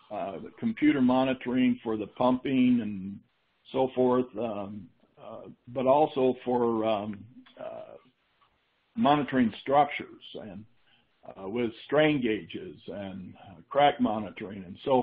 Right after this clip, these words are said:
forth. <clears throat> So, uh, and then we left, uh, and then we put in chapter nine,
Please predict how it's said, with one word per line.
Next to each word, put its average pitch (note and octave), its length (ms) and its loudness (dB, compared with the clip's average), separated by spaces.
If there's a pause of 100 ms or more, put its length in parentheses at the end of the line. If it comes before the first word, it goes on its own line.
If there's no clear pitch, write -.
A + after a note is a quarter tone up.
forth. F2 220 -6 (800)
<clears throat> E3 340 -2 (100)
So, C#3 340 8
uh, C3 420 6
and C3 120 0
then E3 160 2
we D#3+ 120 2
left, D#3 260 6 (480)
uh, A#2 180 -4 (200)
and C3 280 -2
then D#3 120 0
we D3 100 0
put D3 260 0
in D#3 200 2
chapter C#3 360 4
nine, C#3 640 2